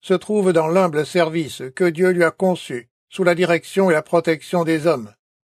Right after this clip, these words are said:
Et quand cela est perverti, le chaos se produit dans la société et dans l'Église. Il s'agit maintenant de quelque chose que nous traitons dans notre société, mais ce n'est pas quelque chose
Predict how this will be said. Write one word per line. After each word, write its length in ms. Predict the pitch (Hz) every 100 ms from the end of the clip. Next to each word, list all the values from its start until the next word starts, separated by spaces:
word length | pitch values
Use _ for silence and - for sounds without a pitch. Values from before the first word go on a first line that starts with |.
| _
Et 120 | 151
quand 220 | - 220 202
cela 300 | 202 185 160
est 40 |
perverti, 680 | - 160 147 131 _ 147 180 _ _ _
le 160 | 175 180
chaos 340 | 196 185 190
se 120 | 190
produit 500 | 170 - 175 165 165
dans 100 | 139
la 100 | 135
société 720 | 135 160 135 156 - 127 117 _
et 120 | 165
dans 120 | 170
l'Église. 560 | 175 165 190 175 110 101 _ _ _ _ _
Il 160 | 196 170
s'agit 320 | - 156 202
maintenant 380 | 190 165 160 196
de 100 | 160
quelque 400 | 156 170 - 160
chose 460 | 135 190 160 117 - _ _
que 100 | 190
nous 120 | 185
traitons 480 | - 180 - 196 185
dans 100 | 170
notre 300 | 175 - 170
société, 720 | - 185 175 160 - 110 - _ _ _ -
mais 80 | 175
ce 80 |
n'est 140 | 202 190
pas 220 | 196 185
quelque 380 | 185 165 - 160
chose 440 | - 175 135 117